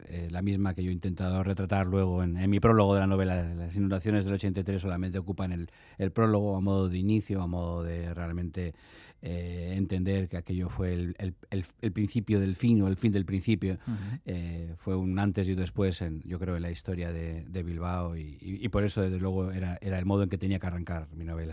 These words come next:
Speaker 1: ¿no?
Speaker 2: A ver, que es que esta novela ha sido para mí un auténtico atracón de nostalgia, porque, como te he dicho, vivía en el casco viejo, viví durante treinta y un años. Alberto, el protagonista del que luego hablaremos, le pones un piso en Iturribide.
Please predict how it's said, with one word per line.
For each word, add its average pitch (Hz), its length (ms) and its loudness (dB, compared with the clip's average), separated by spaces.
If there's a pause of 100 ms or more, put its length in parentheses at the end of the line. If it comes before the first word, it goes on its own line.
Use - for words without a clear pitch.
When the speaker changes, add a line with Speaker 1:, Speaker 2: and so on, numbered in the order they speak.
Speaker 1:
¿no? 90 340 -12
Speaker 2:
A - 100 -2
ver, 120 160 0
que 120 80 -2
es 117 80 -4
que 139 240 4
esta 127 200 0
novela 131 300 4
ha 135 60 6
sido 117 240 2
para 120 180 4
mí 123 80 4
un 127 60 4
auténtico 120 420 0
atracón 120 380 0
de 120 80 2
nostalgia, 117 560 -2
porque, 107 240 -4
como 104 220 -4
te 113 80 -2
he - 20 0
dicho, 113 320 0
vivía 104 240 0
en 110 60 0
el 110 80 -2
casco 110 280 -4
viejo, 123 420 0
viví 107 280 0
durante 107 320 -2
treinta 113 320 0
y 120 80 2
un 120 80 4
años. 139 540 2
Alberto, 151 680 4
el 165 80 0
protagonista 113 640 0
del 101 120 0
que 107 120 -6
luego 113 180 0
hablaremos, 117 480 -2
le 120 80 0
pones 139 300 -2
un 131 80 0
piso 135 240 -4
en 131 80 2
Iturribide. 135 680 4